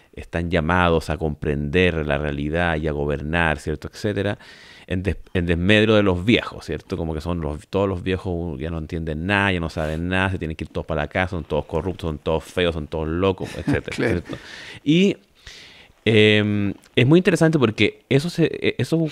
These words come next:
Speaker 1: como el diccionario lo muestra en bu-, en muchas partes, en muchas entradas, digamos, tiene que ver con una cuestión que tiene que ver con el romanticismo, ¿cierto? Con el, con el culto a la juventud, al,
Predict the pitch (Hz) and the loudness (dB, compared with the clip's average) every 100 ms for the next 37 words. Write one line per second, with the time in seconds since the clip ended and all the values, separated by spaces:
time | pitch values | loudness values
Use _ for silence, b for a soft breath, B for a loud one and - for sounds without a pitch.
0 | - 113 107 - - - - 90 - 98 | -4 -4 -4 -6 -20 -12 -4 -4 -2 -2
1 | 123 127 123 113 - 92 92 92 87 90 | 0 0 0 0 -2 -2 -2 -4 -4 -6
2 | - - 104 101 80 82 98 110 - - | -6 -4 -2 0 -2 -4 -4 -4 -6 -8
3 | 82 - 101 101 104 110 117 127 123 123 | -2 2 2 2 0 -2 0 -2 0 0
4 | 117 120 107 92 82 107 104 101 - - | -2 -2 -2 -2 -2 -2 -4 -4 -10 -16
5 | - - - - B B B B 87 90 | -16 -14 -16 -18 B B B B -4 0
6 | 90 85 90 76 71 69 - - 147 139 | 0 0 0 -2 -2 -4 -4 0 2 2
7 | 120 120 110 113 107 110 92 85 - 85 | 0 -2 -2 -2 -2 -4 -2 -4 -2 -2
8 | 78 98 90 90 76 80 71 65 - - | 0 -2 0 0 -2 -2 -4 -6 -6 0
9 | 131 127 127 120 B B B B - 85 | 4 4 4 0 B B B B -4 -2
10 | 85 78 73 73 | 0 0 -2 -4